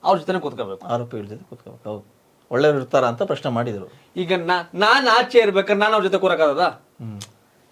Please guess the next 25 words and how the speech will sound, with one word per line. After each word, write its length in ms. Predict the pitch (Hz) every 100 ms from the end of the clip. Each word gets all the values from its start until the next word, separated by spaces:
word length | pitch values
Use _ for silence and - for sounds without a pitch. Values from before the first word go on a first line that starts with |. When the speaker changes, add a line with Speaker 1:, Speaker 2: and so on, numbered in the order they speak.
| -
Speaker 1:
ಯಾಕೆ 240 | 156 240
ಈ 40 | 240
ವಿಷಯ 200 | 202 180
ಹೇಳ್ತೇವೆ? 300 | 147 131 127
ಒಳಗಡೆ 480 | 165 226 240 277 240
ಯಾರವ್ರು 300 | 226 233 240
ಅವ್ರ 100 | 196
ಜೊತೆನೇ 260 | 190 202
ಕೂರ್ಬೇಕು. 360 | 185 156 123 -
Speaker 2:
ಹೌದು. 160 | 123
Speaker 1:
ಅದು 60 | 101 208
ಎರಡನೇದು. 320 | 180 123 95
Speaker 2:
ಹ್ಮ್. 360 | - 123 110 101 _ _ _ _ _ _ _ _ _ _ - 135 139
Speaker 1:
ದರ್ಶನ್ 360 | 185 - 254
ಅವ್ರಿಗೆ 260 | 247 233 226
ಸ್ಪೆಷಲ್ 500 | 233 196 - 247 240
ಆಗಿ 120 | 214
ಏನಾರ 220 | 202 190
ಜಾಗಚಾರ, 540 | 170 160 180 180 170 127
ಅದೇ 260 | 120 156
ಇವ್ರು 180 | 160 180
ಹೇಳಿರಲ್ಲ, 320 | 180 151 123
ಸಂಜನಾ 420 | 110 165 160 160 139
ಗರ್ಲಾನಿ. 420 | 123 113 98 95
Speaker 2:
ಹ್ಮ್. 420 | - 123 113 104